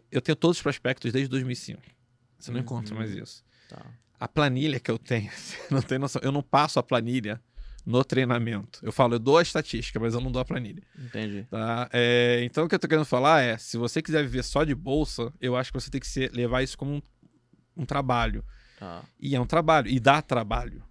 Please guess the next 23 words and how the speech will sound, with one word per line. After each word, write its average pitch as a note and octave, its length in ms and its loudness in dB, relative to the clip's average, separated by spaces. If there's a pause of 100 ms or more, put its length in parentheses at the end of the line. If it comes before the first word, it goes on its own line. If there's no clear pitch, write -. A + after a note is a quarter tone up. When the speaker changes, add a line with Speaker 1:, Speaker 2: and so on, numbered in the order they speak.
(120)
Speaker 1:
Entendeu? B2 380 -4
Tipo C#3+ 140 -8
assim, C3 240 -4
ah, B2 320 0
acho - 160 -14
que A#2 80 -10
onde C3+ 260 0
a E3 60 0
gente D3 100 -6
chegou C3 260 -2
hoje C3+ 400 4
é B2 60 -2
porque - 220 -12
a C#3 40 -4
gente C3 80 -12
já D3+ 60 0
passou. D3 480 -4 (840)
Pô, - 80 -16
quanto E3 220 -6
tempo E3+ 200 -8
você - 100 -6
não C#3+ 100 -4
ficou B2 340 -6